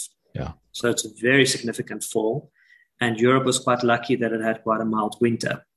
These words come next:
Speaker 2: So the result is the pain to Europe is less than what we thought. And you're now seeing that economic surprises are actually surprising on the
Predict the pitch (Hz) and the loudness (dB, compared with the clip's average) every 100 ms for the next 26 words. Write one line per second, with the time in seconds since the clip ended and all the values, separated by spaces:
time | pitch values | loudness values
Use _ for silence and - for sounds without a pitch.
0 | _ - 117 113 117 107 113 135 151 139 | _ 0 2 4 4 6 6 4 4 2
1 | 120 - 143 147 147 147 120 117 117 117 | 2 0 2 4 2 0 0 0 0 -4
2 | 107 104 104 123 123 120 110 110 110 - | -6 -4 2 2 2 -2 -4 -4 -6 0
3 | 123 175 202 - _ _ - 117 117 113 | 2 2 0 -10 _ _ -6 -2 2 4
4 | 113 120 - 131 123 113 113 117 110 110 | 4 4 2 2 0 -2 -2 -4 -4 -4
5 | 123 - - 117 113 113 110 113 113 - | -4 -4 -2 2 2 0 -2 -2 0 0
6 | 120 110 - 120 113 113 110 107 | 0 -2 -4 -2 0 0 -4 -6